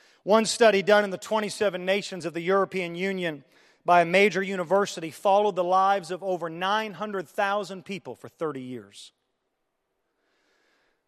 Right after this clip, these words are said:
The doctor spearheading the study approached it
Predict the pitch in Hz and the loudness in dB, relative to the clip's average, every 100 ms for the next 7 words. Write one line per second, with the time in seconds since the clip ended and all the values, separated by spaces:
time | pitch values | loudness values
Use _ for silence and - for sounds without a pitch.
0 | _ _ _ _ _ _ _ _ _ _ | _ _ _ _ _ _ _ _ _ _
1 | _ _ 202 170 233 240 240 220 180 - | _ _ 0 8 8 8 6 4 4 -6
2 | - - - - 254 247 220 208 196 - | -20 -12 -10 -2 0 2 0 -2 -6 0
3 | 240 233 214 165 226 233 - 208 | 2 2 0 0 2 2 0 -6